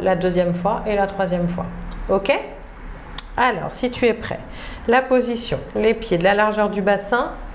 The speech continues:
les genoux légèrement fléchis pour éviter de se faire mal au lombaire, le dos bien droit, les épaules relâchées, la tête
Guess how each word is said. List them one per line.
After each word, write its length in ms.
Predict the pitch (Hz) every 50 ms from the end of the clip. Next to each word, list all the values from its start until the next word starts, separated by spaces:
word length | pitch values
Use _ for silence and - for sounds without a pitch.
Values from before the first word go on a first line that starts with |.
| - - - - - - - - - -
les 160 | 214 208 214 202
genoux 300 | 185 196 185 175 156 151
légèrement 540 | 170 202 226 220 220 202 180 175 175 170
fléchis 580 | 175 - - 220 214 214 - - - 262 269 - - - - - - -
pour 160 | - 165 160
éviter 360 | 175 170 170 180 180 - 165
de 40 | 156 -
se 140 | - 233
faire 220 | 220 214 196 180 160
mal 200 | 151 147 147 175
au 60 | 202
lombaire, 580 | 190 180 156 147 143 160 170 196 220 247 277 269 - - - 170
le 120 | 165 -
dos 220 | - - 135 131 135 - -
bien 160 | - 185 185
droit, 480 | 185 185 180 - 226 226 262 - - - - - - - - - - - - - -
les 260 | 180 170 165 160 160
épaules 400 | 156 151 - - 131 135 139 135 131 -
relâchées, 580 | 170 170 170 175 170 175 - - - 254 294 - - - - - -
la 240 | 202 185 180 180 180
tête 300 | 180 - - - -